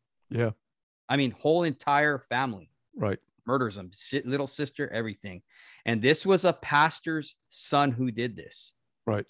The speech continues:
Speaker 2: And that's, that's crazy. So if it could happen for him, it could happen for each and every one of us. And that's where I'm going with this, is we need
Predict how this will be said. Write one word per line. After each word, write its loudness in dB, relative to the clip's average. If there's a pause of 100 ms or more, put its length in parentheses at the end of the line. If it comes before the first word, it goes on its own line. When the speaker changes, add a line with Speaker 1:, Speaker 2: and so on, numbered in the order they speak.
(800)
Speaker 2:
And -2
that's, 2
that's 2
crazy. 0
So 0 (360)
if 2
it 6
could 2
happen 6
for 0
him, 4
it 2
could 0
happen 2
for -8
each -6
and 4
every 4
one 2
of -2
us. -6
And -2
that's 2
where 4
I'm 4
going -2
with -8
this, -4
is -6 (320)
we 2
need 6